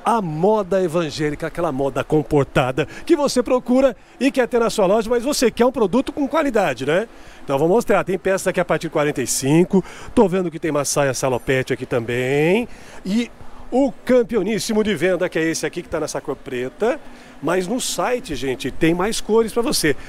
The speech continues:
"Ah, mas como é que eu acesso o site, Fernando?" É fácil, vou deixar na descrição do link aí, o site, o catálogo, você vai clicar e vai direto pro catálogo.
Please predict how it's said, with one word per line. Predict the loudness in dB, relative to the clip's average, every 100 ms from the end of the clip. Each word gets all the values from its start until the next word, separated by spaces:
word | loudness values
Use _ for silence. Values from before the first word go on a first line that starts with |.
| -12 -8
"Ah, | -2 0
mas | 0 -2
como | -2 0
é | 0
que |
eu | 0
acesso | 0 0 0 -2
o | -4
site, | 0 0 0 -2
Fernando?" | 0 2 2 2 0
É |
fácil, | -2 0 0 -2 -2
vou | 0
deixar | 0 0
na | 0
descrição | -2 -2 -2 2 2
do | 2
link | 2 0 0
aí, | 2 2 0 -6 -18 -18 -12
o | -6
site, | -2 0 0 -2 -8 -12 -6
o | -4
catálogo, | -2 -2 -2 0 -2 -2
você | -2
vai | -2
clicar | -4 -2 -2
e | 0
vai | -2 0
direto | 2 2 2 2 -2
pro | -6 -2
catálogo. | -2 0 0 0 0 -2